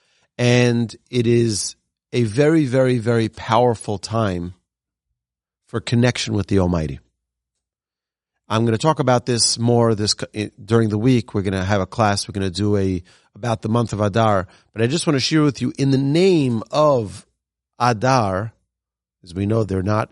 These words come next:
Hebrew names. They were taken back when the Jews were in Babylonia. Adar comes from the,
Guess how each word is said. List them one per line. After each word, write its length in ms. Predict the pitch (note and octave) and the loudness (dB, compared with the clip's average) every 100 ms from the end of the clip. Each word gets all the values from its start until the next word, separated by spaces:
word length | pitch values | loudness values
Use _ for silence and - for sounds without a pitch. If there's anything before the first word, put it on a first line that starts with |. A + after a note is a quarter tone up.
| _ | _
Hebrew 400 | _ A2+ A2 G2+ | _ -12 -6 -2
names. 560 | G2 G2+ A2 D#3+ - - _ _ _ _ _ _ _ G2+ | 0 0 -2 -4 -6 -8 _ _ _ _ _ _ _ -6
They 80 | |
were 80 | G2+ | -4
taken 560 | - A#2 - G#2+ F#2 E2 _ _ _ | 0 0 0 -4 -4 -10 _ _ _
back 240 | A2 G#2+ - | -4 -2 -2
when 120 | G#2 | -4
the 60 | |
Jews 300 | G2 A#2 A#2+ | -2 -2 -2
were 80 | G#2+ | -2
in 120 | G#2+ | -4
Babylonia. 680 | G2 G#2+ G#2+ A2 A2+ C3+ E3 _ _ _ _ _ _ _ _ _ _ _ _ _ _ _ _ _ _ _ _ _ | -2 -2 0 -2 0 -2 -4 _ _ _ _ _ _ _ _ _ _ _ _ _ _ _ _ _ _ _ _ _
Adar 600 | C3+ C3+ B2 E3+ D3 B2 | 0 2 2 2 2 0
comes 360 | - C#3 C#3 - | -2 0 0 -2
from 220 | B2 A#2+ | -2 -2
the, 140 | A2+ | -2